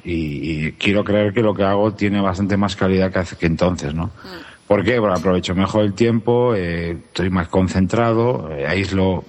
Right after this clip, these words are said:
Speaker 1: medianamente bien las, las distracciones, ese tipo de... Eh, las pijadinas de internet, que es que es un bombardeo constante, es una pasada. O sea, es, es, me preguntaban el otro día cuál es el mayor problema de las empresas españolas y dije, "Joder, pues que en vez de días de trabajo tenemos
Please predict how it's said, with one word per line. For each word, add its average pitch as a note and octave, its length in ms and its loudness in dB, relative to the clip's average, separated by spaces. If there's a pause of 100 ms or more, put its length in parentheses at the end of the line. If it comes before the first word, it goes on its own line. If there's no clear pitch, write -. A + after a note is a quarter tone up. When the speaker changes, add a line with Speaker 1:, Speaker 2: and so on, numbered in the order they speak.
Speaker 1:
medianamente G2 640 2
bien F#2+ 200 2
las, F2 220 -2 (360)
las B1+ 240 -4
distracciones, F2+ 640 0
ese G#2 80 0
tipo G2 280 0
de... F#2+ 220 0 (600)
Eh, F2+ 360 2
las E2 140 0
pijadinas G2+ 540 2
de G#2+ 60 2
internet, G2+ 520 0
que - 100 -6
es - 80 -6
que F#2+ 200 0
es - 160 -4
un G#2 100 2
bombardeo G2 460 2
constante, F2+ 480 -2
es D#2+ 80 -2
una G#2+ 120 2
pasada. D2+ 420 -2
O - 20 -8
sea, D#2 160 -4
es, D2 180 -4
es, D#2+ 260 -2 (480)
me F2+ 100 0
preguntaban G#2 400 2
el - 20 0
otro A2+ 180 0
día A#2+ 140 2
cuál A#2 140 2
es A2 100 -4
el A2+ 100 0
mayor A2+ 280 2
problema A2 280 0
de G#2 40 0
las G2+ 120 -4
empresas G2+ 240 0
españolas A2 280 2
y G2+ 40 0
dije, E2 140 -6
"Joder, G#2 260 0
pues F#2+ 140 -4
que G2 100 -2
en E2+ 80 2
vez F#2 120 4
de A2 40 2
días A#2 220 2
de A#2+ 60 2
trabajo A#2+ 340 0
tenemos A#2 380 0